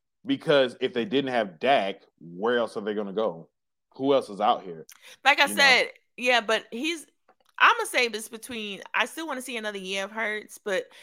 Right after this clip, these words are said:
Speaker 2: it's
Speaker 1: Mm-hmm.
Speaker 2: between Hurts or Kyler Murray, to be
Speaker 1: So,
Speaker 2: honest. So.
Speaker 1: okay. I'll say this. Aaron Rodgers, like I said, his best next move is going to the Jets. He will ball out to the Jets. I think his secondary move that I would pay attention to,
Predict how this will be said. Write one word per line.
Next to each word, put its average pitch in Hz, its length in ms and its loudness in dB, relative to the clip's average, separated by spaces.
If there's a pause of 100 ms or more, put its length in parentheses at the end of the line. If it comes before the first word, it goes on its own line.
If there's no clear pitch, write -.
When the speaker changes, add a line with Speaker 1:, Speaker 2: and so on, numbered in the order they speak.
(160)
Speaker 2:
it's - 140 -4
Speaker 1:
Mm-hmm. 415 60 -6
Speaker 2:
between 320 300 -2
Hurts 240 320 -2
or 233 80 -2
Kyler 190 360 -4
Murray, 196 520 -8 (1120)
to 226 80 -10
be 214 160 -10
Speaker 1:
So, 220 80 -2
Speaker 2:
honest. 214 500 -10 (140)
So. - 240 0
Speaker 1:
okay. - 280 -6 (480)
I'll 190 180 10
say 175 160 2
this. 117 240 -2
Aaron 226 260 4
Rodgers, 190 260 4
like 156 120 2
I 151 40 0
said, 147 160 0
his 156 120 2
best 151 220 2
next 135 200 -6
move 123 200 -4
is 104 80 -8
going 117 240 -4
to - 80 -12
the 113 80 -6
Jets. 98 440 -4
He 117 120 -10
will 104 120 -4
ball 101 240 2
out 98 120 -4
to 110 60 -8
the 95 80 -8
Jets. 85 360 -10
I 127 80 4
think 180 220 2
his - 260 -4
secondary 147 720 4
move 135 300 0
that 120 120 2
I 110 100 4
would 117 260 0
pay 127 240 0
attention 123 500 -6
to, 180 300 -6